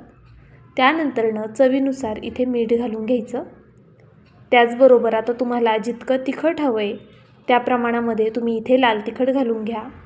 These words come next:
आणि लाल तिखट घातलं की लगेचच आपल्याला यात अगदी थोडीशी हळद घालून घ्यायची. त्यानंतरनं इथे मी धना पावडर घातलेली आहे अर्धा चमचा जवळपास.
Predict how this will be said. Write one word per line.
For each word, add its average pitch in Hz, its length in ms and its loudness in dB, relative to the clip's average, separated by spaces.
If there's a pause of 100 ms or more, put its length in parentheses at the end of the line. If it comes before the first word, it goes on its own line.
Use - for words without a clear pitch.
(120)
आणि 247 280 0 (640)
लाल 247 200 6
तिखट 294 220 0
घातलं 294 300 -2 (100)
की 233 100 -4
लगेचच 233 380 0
आपल्याला 220 360 -4
यात 208 400 -6 (120)
अगदी 240 400 -2
थोडीशी 247 600 -2 (100)
हळद 226 280 2
घालून 226 320 -2
घ्यायची. 233 400 -6 (720)
त्यानंतरनं 262 800 0 (300)
इथे 254 260 0
मी 220 280 -4
धना 247 240 -2
पावडर 277 340 2
घातलेली 247 540 -2
आहे 226 120 -4 (140)
अर्धा 233 340 0
चमचा 240 400 -4
जवळपास. 220 680 -6